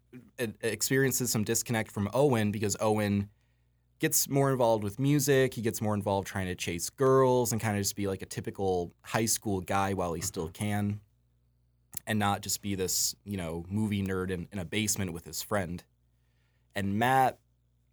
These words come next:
Speaker 1: feels really threatened by that, and, uh, his, his animosity towards everyone around him really starts just, uh,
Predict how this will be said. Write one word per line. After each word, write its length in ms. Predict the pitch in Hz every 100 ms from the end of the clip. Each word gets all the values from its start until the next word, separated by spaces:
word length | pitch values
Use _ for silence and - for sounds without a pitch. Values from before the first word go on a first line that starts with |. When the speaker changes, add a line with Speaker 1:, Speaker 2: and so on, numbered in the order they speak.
| _ _ _ 107
Speaker 1:
feels 420 | - 151 156 123
really 180 | 123 98
threatened 480 | - 110 104 98 95
by 220 | 90 90
that, 320 | 90 90 - _ _ -
and, 260 | 98 95
uh, 280 | 95 87 90 98 _ _ _ _ _ _ _ _ _ _
his, 400 | - 107 101 - -
his 160 | 131 -
animosity 600 | 135 113 104 107 - 101
towards 280 | 117 104 101
everyone 340 | 98 98 98
around 340 | 87 87 98
him 260 | 104 104 107
really 320 | 110 127 127
starts 400 | 117 - 101 98
just, 320 | - 92 - - _ _ _ -
uh, 440 | 92 87 85 82